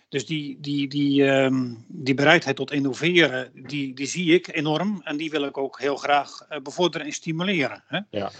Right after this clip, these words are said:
Speaker 2: maar toch, eh, eh, ik, ik sprak laatst, eh, zelf een visser. Ehm, en die zei toch wel van, ja, ik ben al wat ouder. Eh, eh, ik, ik maak me wel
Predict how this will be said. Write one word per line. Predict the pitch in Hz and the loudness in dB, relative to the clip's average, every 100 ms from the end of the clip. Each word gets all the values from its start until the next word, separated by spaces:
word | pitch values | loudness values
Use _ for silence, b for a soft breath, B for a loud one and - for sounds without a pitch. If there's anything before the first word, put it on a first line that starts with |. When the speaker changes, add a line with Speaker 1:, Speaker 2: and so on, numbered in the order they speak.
| B B | B B
Speaker 2:
maar | 120 | 2
toch, | 139 165 165 165 - | 10 12 12 8 -2
eh, | - 120 | -2 -2
eh, | 113 - 127 131 127 | -2 -8 -8 -6 -8
ik, | 131 | -6
ik | 135 - | -6 -6
sprak | - 123 117 | 4 4 6
laatst, | 123 117 117 - - - | 6 6 6 2 -8 -14
eh, | - 113 110 - - - - 110 | -8 0 0 -2 -8 -10 -6 0
zelf | 117 147 131 | 8 10 8
een | 117 | 4
visser. | - 92 - 107 - b b b - | 4 2 6 4 2 b b b -4
Ehm, | 101 101 107 107 | 2 4 4 2
en | 104 101 127 | -4 0 0
die | 143 | 2
zei | 123 107 | 4 4
toch | 113 | 6
wel | 110 120 113 | 8 8 8
van, | 127 | 6
ja, | 92 | 4
ik | 101 | 2
ben | 110 | 2
al | 107 | 6
wat | 104 - | 6 4
ouder. | 117 123 131 156 143 | 2 4 6 4 2
Eh, | 104 107 - 98 107 - 73 135 | 2 2 2 -4 -6 -4 2 2
eh, | 113 | 2
ik, | 113 | -4
ik | - 107 | -4 0
maak | 113 110 | 4 4
me | 110 | 6
wel | 117 127 | 8 8